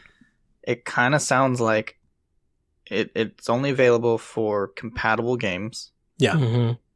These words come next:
Speaker 1: And so you can either use the games they have available or you can buy games. But
Speaker 3: Mm-hmm.
Speaker 1: if you already own the game in your Steam library,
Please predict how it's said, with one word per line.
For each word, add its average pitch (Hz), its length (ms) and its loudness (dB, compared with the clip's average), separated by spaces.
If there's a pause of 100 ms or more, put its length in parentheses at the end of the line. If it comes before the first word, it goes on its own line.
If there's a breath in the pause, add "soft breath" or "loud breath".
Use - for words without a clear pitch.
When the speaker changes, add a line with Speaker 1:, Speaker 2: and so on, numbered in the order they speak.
(440)
Speaker 1:
And 107 200 -6
so 117 120 0
you 107 200 -2
can 110 140 -4
either 110 280 -2
use 120 300 -4
the 131 80 -4
games 107 300 -2
they 107 120 0
have 104 160 -4
available 104 460 -2
or 110 180 -2
you 101 100 -8
can 95 180 -10
buy 113 260 0
games. 101 520 -8 (680)
But 117 240 4
Speaker 3:
Mm-hmm. 110 160 -2
Speaker 1:
if 110 140 -2
you 110 220 -4
already 113 520 4
own 135 340 0
the 131 80 0
game 107 420 -4
in 107 160 -8
your 101 120 -10
Steam 98 380 -8
library, 98 760 -2